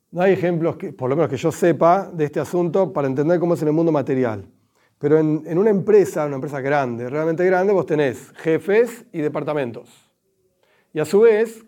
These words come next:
cada uno de estos jefes es jefe de una serie de departamentos. Imagínense como una, una empresa grande, realmente enorme. Entonces vos tenés el jefe mayor y después tenés jefe de diez departamentos. Este jefe de departamento, a su vez, es jefe de diez departamentos más chicos,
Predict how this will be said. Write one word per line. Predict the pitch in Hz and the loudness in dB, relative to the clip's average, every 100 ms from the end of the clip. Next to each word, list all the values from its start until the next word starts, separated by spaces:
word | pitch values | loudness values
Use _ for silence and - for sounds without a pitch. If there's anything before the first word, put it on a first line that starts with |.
| - | -8
cada | 202 214 214 | -4 0 0
uno | 220 214 | 0 0
de | |
estos | 170 170 | -4 -6
jefes | - 190 165 185 226 233 - - | -4 -2 -2 0 0 -2 -16 -16
es | 143 | -8
jefe | 160 165 214 185 | -4 -2 0 0
de | 160 | 2
una | 165 | 0
serie | 139 170 160 143 | -2 0 2 2
de | |
departamentos. | 131 127 139 208 160 127 | 0 -2 0 2 0 -2
Imagínense | 131 131 151 139 170 147 | -10 -8 -6 -4 -4 -4
como | 139 131 120 - - | -4 -6 -8 -14 -14
una, | 135 135 | -10 -8
una | 175 | -6
empresa | 196 196 | -2 2
grande, | 156 135 113 | 4 2 -2
realmente | 131 165 151 143 131 127 | -4 -4 -4 -6 -8 -4
enorme. | 143 123 117 - _ _ _ | -2 -4 -6 -18 _ _ _
Entonces | 143 | -10
vos | 135 | -2
tenés | 165 131 | -2 -2
el | 131 | 0
jefe | 151 160 | 0 2
mayor | 180 180 190 180 180 180 185 _ _ | 0 0 2 4 2 0 -6 _ _
y | |
después | 151 160 | -10 -8
tenés | 156 151 | -4 -4
jefe | - 180 175 | 0 -2 0
de | 170 185 190 175 139 | 0 2 0 -2 -4
diez | 156 190 | 0 0
departamentos. | 175 160 143 113 104 113 _ _ _ | 0 0 0 -2 -10 -20 _ _ _
Este | 196 233 233 | -2 0 0
jefe | 220 185 196 | -2 0 2
de | |
departamento, | 196 202 214 226 202 | 2 2 2 2 0
a | |
su | 175 | 2
vez, | 220 | 2
es | 196 | 2
jefe | 208 208 208 | -2 0 2
de | 156 | 2
diez | 165 165 | 2 0
departamentos | 156 143 147 147 151 156 | 0 -2 -2 -4 -4 -6
más | 131 | -6
chicos, | - 131 - 202 269 - | -6 -6 -2 0 0 -4